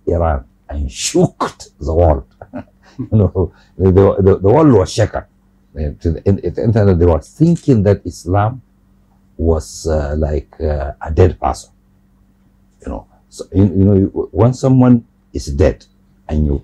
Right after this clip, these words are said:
you, you see it, him as a corpse, when all of a sudden the corpse rises up, you will definitely be, <laughs> you, you afraid, you will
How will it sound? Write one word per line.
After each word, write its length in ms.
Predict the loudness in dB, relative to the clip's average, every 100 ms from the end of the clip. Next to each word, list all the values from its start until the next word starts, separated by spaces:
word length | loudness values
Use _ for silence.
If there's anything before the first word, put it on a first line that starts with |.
| _
you, 200 | -4 -4 -4 _
you 160 | -6 -6
see 340 | 0 0 0
it, 100 | -6 _ -4
him 300 | -2 -2 -4
as 200 | -8 -8 -14
a 40 | -14
corpse, 480 | -2 -2 -2 -14 -20 _ _ _ _ _ _ _ _ _ _ _ _ _ _ _
when 500 | 0 4 4 2 -2 _ _
all 200 | 2 2
of 140 | 0 -4
a 40 |
sudden 360 | -4 -4 -4 -6
the 80 |
corpse 420 | -2 -2 -2 -10 _ 0
rises 520 | 4 4 2 -6 _ _
up, 180 | -8 -8 _ _
you 80 | -2
will 220 | 0 0 0
definitely 600 | 0 4 2 2 2 0
be, 480 | 0 0 2 0 -2 -10 _ _ _ _ _ -4
<laughs> 140 | 2
you, 160 | 4 4 2 2 0
you 100 | -2
afraid, 380 | -2 2 0 0 -6
you 100 | -8
will 260 | -8 -14